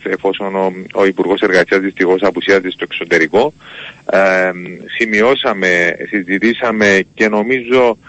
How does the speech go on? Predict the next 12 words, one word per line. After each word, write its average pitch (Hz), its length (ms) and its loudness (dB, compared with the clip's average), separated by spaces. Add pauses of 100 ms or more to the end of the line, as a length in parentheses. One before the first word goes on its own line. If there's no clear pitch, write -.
(260)
ε, 101 60 2 (420)
ως 95 180 -10
ένα 123 160 -6
βαθμό 120 260 -4
συμφωνήσαμε 123 680 -6
σε 95 120 -4
κάποιες 92 380 -4
ενέργειες, 127 460 0
τις - 160 -12
οποίες 117 500 2 (360)
θα, 117 280 0 (300)
ε, 98 140 0